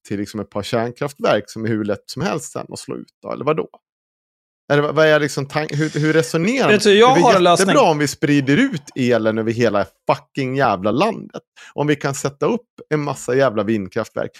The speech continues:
Speaker 1: solkraftverk och kanske s-, en viss del kärnkraftverk också. För då kommer ju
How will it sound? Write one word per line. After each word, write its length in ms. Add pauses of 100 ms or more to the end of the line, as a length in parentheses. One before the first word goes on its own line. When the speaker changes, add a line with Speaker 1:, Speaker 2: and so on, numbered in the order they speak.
(140)
Speaker 1:
solkraftverk 840 (280)
och 220
kanske 300
s-, 140
en 200
viss 220
del 240
kärnkraftverk 720
också. 360
För 140 (220)
då 80
kommer 460
ju 120